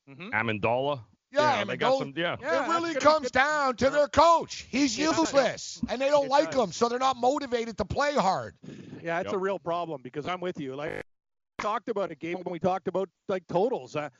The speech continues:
Speaker 1: I looked at the Lions' schedule. I understand it's tough, but everybody's schedule in that division's difficult, right? But they should be able to win seven games with that team, right, Ranieri? Like, you look at it, there's really, when I, I, the weaknesses of the Lions, they always play Green Bay tough. They always play, like, the division. These guys just kill each other.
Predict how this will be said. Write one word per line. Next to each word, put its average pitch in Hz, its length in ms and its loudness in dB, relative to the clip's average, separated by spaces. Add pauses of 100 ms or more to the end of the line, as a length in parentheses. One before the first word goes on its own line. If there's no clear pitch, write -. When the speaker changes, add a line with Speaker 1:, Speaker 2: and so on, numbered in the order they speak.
(260)
Speaker 1:
I 170 80 0
looked 220 200 -2
at 254 100 -6
the 233 80 0
Lions' 208 340 -6
schedule. 165 460 -4
I 151 160 -4
understand 185 460 -6
it's - 140 -16
tough, 208 280 -2
but 196 100 -6 (280)
everybody's 294 440 -2
schedule 151 400 -6
in 143 60 -8
that 143 180 -6
division's 135 440 -6
difficult, 127 440 -4
right? 175 220 -2
But 240 100 -4
they 285 120 -6
should 247 160 -6
be 277 100 -4
able 269 140 0
to 262 60 -2
win 247 160 -2
seven 240 340 -4
games 233 280 -6
with 208 100 0
that 170 220 -6
team, 143 280 -10 (300)
right, 190 160 2
Ranieri? 277 420 -2
Like, 247 180 -4
you 285 80 0
look 302 220 -2
at 247 80 -4
it, 196 100 -6 (380)
there's 226 180 0
really, 302 400 -4 (560)
when 202 140 2
I, 247 60 -2
I, - 200 -10 (160)
the 185 140 0
weaknesses 247 480 -4
of 220 80 0
the 196 80 -8
Lions, 220 340 -4 (160)
they 202 80 0
always 311 260 2
play 247 200 -2
Green 170 280 -6
Bay 160 200 -6
tough. 151 220 -4
They 170 120 -4
always 285 240 0
play, 226 200 -4
like, 175 160 -8
the 190 100 -4
division. 220 420 -2
These 185 160 -14
guys 233 180 0
just 190 220 -6
kill 294 180 -2
each 269 180 -10
other. 156 300 -2